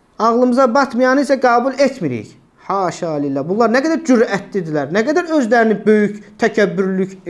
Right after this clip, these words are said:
göstərirlər, nə qədər özlərini böyük bir şey sanırlar bunlar. Aləmlərdə zərrədilər, zərrədilər. Allahın bütün bu xəbərlərini, vəhini öz o cılız, e, ağıllarının süzgəcindən keçirib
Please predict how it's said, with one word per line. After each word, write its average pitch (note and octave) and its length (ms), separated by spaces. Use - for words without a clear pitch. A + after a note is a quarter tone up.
göstərirlər, D3 480
nə F#3+ 80
qədər F4 240
özlərini D4+ 380
böyük B3+ 260
bir G#3+ 140
şey E3+ 100
sanırlar D#3 520
bunlar. A#2+ 360
Aləmlərdə C4+ 680
zərrədilər, B3+ 1000
zərrədilər. C4 920
Allahın B3+ 560
bütün D#4 480
bu C4+ 320
xəbərlərini, A#3 760
vəhini B3 420
öz C#4 280
o C4+ 140
cılız, C#4 400
e, F3+ 400
ağıllarının A#3+ 680
süzgəcindən A#3+ 640
keçirib A#3+ 420